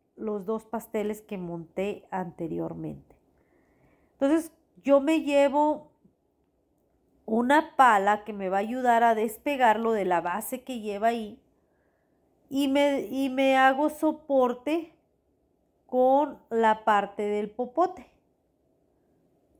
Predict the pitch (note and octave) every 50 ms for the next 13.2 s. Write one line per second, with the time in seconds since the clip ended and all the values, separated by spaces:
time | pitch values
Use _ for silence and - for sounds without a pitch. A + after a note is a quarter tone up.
0 | _ _ - A#3 B3 B3 - D#4+ D#4 D4+ D4+ D#4+ D#4+ D#4+ C#4 C4+ C#4 C4+ C4+ C#4
1 | D4+ D#4+ - - _ _ _ _ _ _ _ _ _ _ _ _ _ G3+ A3 G#3+
2 | - A#3 A3 A3+ G#3+ G#3 G#3 - A#3+ B3+ C4+ D4 D#4+ E4 E4 D#4+ D4+ C4 B3+ A#3
3 | A3 G#3 _ C4 C4 C#4+ D#4 D#4+ D#4+ - _ _ _ _ _ _ _ _ _ A#3
4 | A#3+ A3+ A#3 A3 A3 A3 - A#3+ A#3+ B3+ C4+ C#4+ C#4+ C#4+ C4+ C4+ C4+ - A3 A3
5 | A3 A3 - - F#3+ F3+ _ _ _ G#3 G#3+ A#3+ B3+ - - _ _ _ _ _
6 | _ _ _ _ _ _ - - A#3+ A#3 B3 B3 A#3+ A#3+ C4 C4+ C#4 C#4+ - C4+
7 | - _ G3 G#3 G3+ G3+ F#3+ - G#3+ G#3+ G#3+ G#3+ A3+ A#3+ A3+ G3 A3 A3 G#3+ _
8 | - A#3 A#3 - A#3 A3+ A3 A#3 A3+ - - G#3 G3+ F#3+ F#3 F#3+ G3+ G#3 G#3+ -
9 | - - F#3+ F#3 - _ - F#3 F3+ F3 F3+ F3+ F3+ F#3 F#3 F3 _ - C#3 C3+
10 | C3+ C3 _ _ - - - _ _ _ _ _ _ _ _ _ _ _ _ _
11 | _ _ _ _ _ _ _ _ _ - _ _ _ _ G#3 G#3+ - - C4 C4
12 | C4 - D4+ C#4+ C#4 C#4 C4+ - B3 A#3+ A#3 A3 - B3+ A#3+ A#3 A#3 A#3 C4+ C4+
13 | C#4 - - _